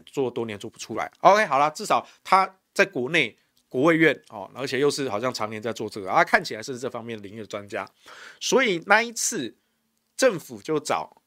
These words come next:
张武修来做这一个福岛食品开放的简报。啊，那上面他也是算了很多数字啊，列了一些啊，比如说，哎，如果我们开放进口，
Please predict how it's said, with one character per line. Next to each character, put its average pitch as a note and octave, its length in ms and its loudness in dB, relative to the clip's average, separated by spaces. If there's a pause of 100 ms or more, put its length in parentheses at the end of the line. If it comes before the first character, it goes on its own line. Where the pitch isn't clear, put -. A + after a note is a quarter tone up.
张 D#3 180 4
武 A#2+ 120 -8
修 B2+ 420 -2 (320)
来 A#2 180 -2
做 C#3+ 300 2
这 C#3 200 0
一 C#3 60 0
个 A#2+ 280 -6 (320)
福 - 200 -8
岛 C3 140 4
食 A#2 160 -6
品 A2 140 -12
开 B2 180 -6
放 B2 160 -4
的 G2+ 80 -10
简 - 140 -14 (100)
报。 - 240 -6 (320)
啊， - 180 -12 (240)
那 F3+ 80 2
上 G#3+ 100 6
面 F#3 140 2
他 E3+ 160 4
也 A#2 180 -8
是 C#3 440 -2
算 C#3+ 280 2
了 A2 80 -8
很 G2+ 80 -12
多 A#2+ 160 -8
数 A#2+ 200 -8
字 A#2 240 -6
啊， G#2+ 240 2
列 B2+ 200 -2
了 A#2 80 -2
一 A2+ 80 -2
些 A#2 240 0 (240)
啊， - 80 -8
比 A2+ 140 -6
如 A#2 80 -2
说， C3+ 220 6 (100)
哎， C#3 60 0
如 B2+ 120 -2
果 E3 140 0
我 A#2+ 40 2
们 A2+ 120 -6
开 C3+ 140 0
放 C3+ 160 -4
进 F#3 200 -6
口， A2+ 300 -4